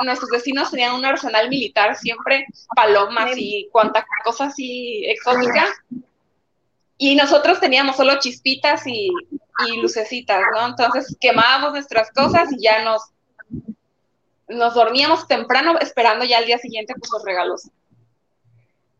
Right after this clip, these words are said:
Speaker 2: Qué hermoso, qué hermoso. Yo extraño esas épocas.
Speaker 1: ¿Y ustedes qué hacían?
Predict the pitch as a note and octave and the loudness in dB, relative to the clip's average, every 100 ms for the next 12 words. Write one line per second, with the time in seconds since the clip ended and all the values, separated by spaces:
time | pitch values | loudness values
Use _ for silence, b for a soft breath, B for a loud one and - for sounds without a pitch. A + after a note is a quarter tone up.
0 | _ _ _ _ _ - B3 B3 B3 A3+ | _ _ _ _ _ -12 -10 -10 -8 -8
1 | A#3 - - A3 _ _ _ _ C4 C4 | -10 -14 -18 -18 _ _ _ _ -12 -8
2 | A#3 A#3+ B3+ C#4 D#4+ F4 C#4+ D4 D4 E4+ | -8 -8 -6 -6 -6 -4 -4 -4 -4 -4
3 | D#4+ C4+ C4 B3 A3 A#3+ C4 - C#4+ D#4 | -4 -4 -4 -8 -6 -2 -2 2 4 4
4 | - - D4 D4+ D4+ D4 B3 | -2 0 2 2 0 -2 -2